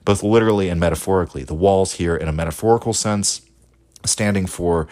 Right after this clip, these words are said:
the systems of taxation and raising militias and the market, which is protected from fraud and theft and so on. All of this that depends on the state for its existence. Um, but because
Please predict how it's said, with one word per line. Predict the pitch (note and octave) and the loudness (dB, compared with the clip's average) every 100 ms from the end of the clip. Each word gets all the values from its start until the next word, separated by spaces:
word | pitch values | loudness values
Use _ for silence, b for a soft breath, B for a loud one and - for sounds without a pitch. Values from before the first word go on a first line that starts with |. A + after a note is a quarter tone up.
| B B B B B - | B B B B B -4
the | |
systems | F2 G#2+ - G2+ F2 | -2 -2 -4 -4 -2
of | E2+ | -2
taxation | - E2+ - F#2+ F2 - E2+ E2+ | -4 -6 -2 -2 -2 -2 -4 -4
and | D2+ | -4
raising | E2 E2 E2 | -4 -4 -4
militias | D#2+ E2+ G2 - E2 E2+ F2 | -4 -2 -2 -2 -4 -6 -8
and | E2 D2 D2 B B _ | -10 -10 -12 B B _
the | D#2 | -2
market, | F2 F#2+ F2 F#2+ F2 | 2 2 2 -2 -2
which | D#2+ - | -6 -8
is | - | -8
protected | F2 - E2+ F#2 | -6 -6 -6 -6
from | D#2+ D#2+ D#2 - | -8 -8 -10 -10
fraud | - - E2 D2+ C#2+ | -8 -2 0 0 -2
and | C#2+ | -6
theft | D2 G#2+ F#2+ - | -2 0 -2 -6
and | D2 | -8
so | - D#2 | -6 -6
on. | D2 C#2+ C#2 B B B | -6 -8 -12 B B B
All | G2+ A2 | 2 4
of | G#2 | 2
this | G2 F#2 - - _ _ _ _ _ _ - | 0 0 -4 -8 _ _ _ _ _ _ -16
that | D2 F2 - | -4 -2 -2
depends | D#2 - F#2 E2 | -6 -4 -4 -2
on | D#2+ | -2
the | |
state | D#2 - E2 B1+ | -2 -2 -4 -4
for | - | -8
its | D2 - | -8 -8
existence. | C#2 C2+ C#2 - - - - B B B B B - | -8 -10 -10 -12 -14 -16 -18 B B B B B -6
Um, | E2+ E2+ D#2 C#2+ D#2 _ _ _ - | 0 2 0 -6 -14 _ _ _ -4
but | G2+ G#2 - | 0 2 0
because | G#2 A#2 G#2 | 0 0 2